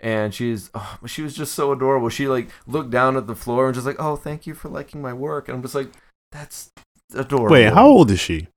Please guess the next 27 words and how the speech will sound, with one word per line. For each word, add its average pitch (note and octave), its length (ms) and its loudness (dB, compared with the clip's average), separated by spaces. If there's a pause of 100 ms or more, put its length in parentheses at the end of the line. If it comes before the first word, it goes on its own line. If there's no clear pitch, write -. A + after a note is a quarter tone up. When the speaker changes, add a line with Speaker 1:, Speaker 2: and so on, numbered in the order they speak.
(240)
Speaker 1:
Mm, F2+ 380 -12 (160)
twenties. G2 720 -10 (2750)
Speaker 2:
She's C3+ 160 6
in F3 120 8
her F#3+ 120 10
Speaker 1:
<laughs> - 20 0
Speaker 2:
twenties B2 600 6
and G2+ 120 2
you're F#2+ 100 2
calling G#2 340 2
her G#2 180 0
adorable? G#2+ 840 0
I'm G3 180 8
Speaker 1:
Yeah. - 60 -2
Speaker 2:
thinking G#3+ 300 8
that D3+ 200 6
this C#3+ 220 6
is C3+ 180 2
like, A#2 380 4 (540)
you E3 100 8
know, B2+ 200 8
a G#2+ 40 4
twelve-year-old B2+ 840 8
girl A#2 500 10
that G#2+ 260 6
voices, B2 520 4
Speaker 1:
No, A#3 160 6